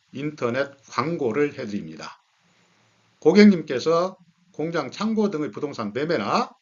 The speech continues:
임대 의뢰를 저에게 맡겨주시면 신속하게 현장을 방문해서 영상 촬영하고 편집을 해서 유튜브와 네이버 블로그에 광고를 합니다.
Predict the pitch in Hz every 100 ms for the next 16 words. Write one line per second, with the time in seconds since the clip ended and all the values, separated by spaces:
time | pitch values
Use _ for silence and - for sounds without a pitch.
0 | - 156 190 180 160 117 117 127 113 120
1 | 120 151 110 127 190 127 127 110 107 131
2 | 101 - _ _ _ _ - 269 269 262
3 | 262 - 120 110 110 220 220 185 175 151
4 | 113 110 98 - 175 196 202 _ _ _
5 | 127 160 185 160 120 - 170 185 165 127
6 | 117 135 - 269 247 156 180 143 - -
7 | _ _ - 113 - 110 92 95 139 175
8 | 202 - _ - 123 139 143 156 156 135
9 | 139 113 117 156 202 208 _ _ _ -
10 | 98 101 101 92 139 151 151 147 143 165
11 | -